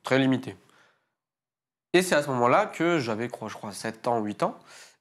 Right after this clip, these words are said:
Et, euh, on était allé chez un ami, euh, d'un ami, d'un ami de, des parents. Et il jouait à un jeu sur soixante-quatre. Donc là, c'était la vraie soixante-quatre. Nous, on l'avait pas, mais eux, ils l'avaient. Et, euh, du coup, ça jouait à un jeu. Et je vois, il y a un Pikachu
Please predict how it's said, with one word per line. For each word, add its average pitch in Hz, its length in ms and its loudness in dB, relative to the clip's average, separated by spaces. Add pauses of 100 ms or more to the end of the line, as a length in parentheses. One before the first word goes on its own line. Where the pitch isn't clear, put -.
(120)
Et, 151 120 4
euh, 139 220 6
on 120 80 2
était 120 240 2
allé 131 200 2
chez 113 320 -4
un 104 180 -2
ami, 104 200 -2
euh, 123 280 -4
d'un 101 180 -6
ami, 107 300 -6
d'un 98 160 -10
ami 101 200 -8
de, 98 140 -10 (160)
des 101 120 -8
parents. 107 300 -8 (280)
Et 151 80 8
il 165 100 4
jouait 143 240 2
à 135 60 4
un 120 120 4
jeu 143 340 0
sur 110 220 -8
soixante-quatre. 123 400 0
Donc 110 140 -8
là, 117 80 -10
c'était 110 240 -8
la 101 140 -8
vraie 127 180 0
soixante-quatre. - 540 -10
Nous, 131 60 0
on 120 40 0
l'avait 107 220 -2
pas, 120 140 -2
mais 104 120 -4
eux, 107 60 -4
ils 117 60 -6
l'avaient. 113 260 -8 (640)
Et, 110 160 2
euh, 104 400 4
du 101 140 -8
coup, - 80 -14
ça 117 220 0
jouait 131 240 0
à 175 100 2
un 110 120 0
jeu. 147 320 -4
Et 120 100 -4
je 107 100 -8
vois, 160 240 0
il 190 40 4
y - 20 4
a 107 80 0
un 98 60 -4
Pikachu 165 540 -2